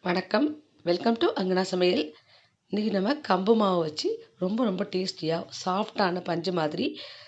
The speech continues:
பணியாரம் எப்படி செய்யுதுன்னு பார்க்கலாம். வாங்க,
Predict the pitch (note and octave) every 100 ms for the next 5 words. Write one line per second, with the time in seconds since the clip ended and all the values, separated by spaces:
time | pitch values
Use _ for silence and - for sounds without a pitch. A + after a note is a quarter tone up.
0 | - - E3+ F#3 F3 D#3+ D#3 G3 - D#3
1 | D#3+ D#3 D#3 D#3 F#3 E4+ - - - _
2 | E3 E3 E3